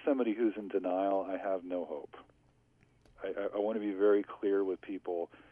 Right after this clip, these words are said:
uh, who, listeners out there. I try to provide very clear and stark lines, clearer than people have had before. Um,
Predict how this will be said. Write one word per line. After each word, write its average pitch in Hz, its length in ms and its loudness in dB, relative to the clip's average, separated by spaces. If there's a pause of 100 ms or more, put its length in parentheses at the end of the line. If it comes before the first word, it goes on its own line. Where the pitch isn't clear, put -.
(260)
uh, 95 120 -4 (220)
who, 110 120 -6 (100)
listeners 101 540 0
out 87 300 -2
there. 90 200 -2
I 90 40 -2
try 110 300 -2
to 98 100 0
provide 90 400 -2
very 107 240 0
clear 98 320 -4
and 87 80 -10 (100)
stark 87 320 -4
lines, 85 300 -6 (180)
clearer 98 300 0
than 85 300 -10 (420)
people 95 280 -2
have 90 160 -2
had 101 320 -2
before. 82 680 -6 (500)
Um, 92 420 -2